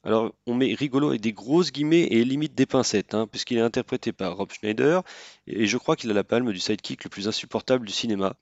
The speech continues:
Alors, pour ceux qui connaîtraient pas, euh, Rob Schneider, c'est, euh, celui qui fouettait le cul de Jean-Claude avec une anguille dans Piège à Hong Kong. Voilà, ça vous situe le bonhomme, hein. Une fois sauvé, il retourne à Mega City One et Dredd va prouver son innocence et juger son frère.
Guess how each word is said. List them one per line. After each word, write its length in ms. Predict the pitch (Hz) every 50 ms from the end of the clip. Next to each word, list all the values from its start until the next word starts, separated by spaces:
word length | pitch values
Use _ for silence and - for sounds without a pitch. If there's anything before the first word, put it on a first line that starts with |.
| _ -
Alors, 140 | 113 107 -
pour 100 | 139 135
ceux 100 | 165 180
qui 120 | - -
connaîtraient 340 | 143 139 123 113 - - 113
pas, 220 | - 120 113 107
euh, 100 | 98 92
Rob 160 | 92 104 98
Schneider, 400 | 92 - 120 120 123 147 151 151
c'est, 260 | - - - 123 113 107
euh, 200 | 104 104 104 104
celui 200 | - 139 151 147
qui 120 | - 135
fouettait 320 | - - - 143 127 -
le 80 | 139 -
cul 160 | - - 156
de 200 | 139 131 123 120
Jean-Claude 420 | 117 120 123 120 - 143 143 139 123
avec 200 | 113 110 - -
une 120 | 123 117
anguille 320 | 113 117 123 135 147 147
dans 680 | 127 113 107 104 107 107 107 101 101 101 104 101 101 104 - _
Piège 180 | - 131 117 120
à 40 |
Hong 100 | 117 113
Kong. 240 | - - 98 92 98 - _ _ _ _
Voilà, 180 | - 107 98 95
ça 160 | - - - 107
vous 80 | 98
situe 220 | 92 92 - - 120
le 80 | 113
bonhomme, 260 | 107 104 95 87 -
hein. 160 | 82 107 110 - _ _ _ _ _ _ -
Une 120 | 180 196
fois 200 | 185 - 127 113
sauvé, 380 | - - 131 131 185 247 285 285 - - -
il 160 | - - 113
retourne 300 | 113 131 - 135 131 113
à 40 | 104
Mega 220 | 104 104 98 101
City 280 | - - - - 113 117
One 260 | 135 143 151 151 139
et 140 | 104 110 104
Dredd 260 | 104 107 127 127 110
va 140 | 101 101 -
prouver 280 | - - 127 120 123
son 200 | 110 - 95 101
innocence 560 | 98 95 98 95 - - 131 131 139 135 -
et 100 | - 117
juger 320 | 95 90 107 110 107 139 135
son 140 | - 131 113
frère. 480 | - - 101 92 85 - - - _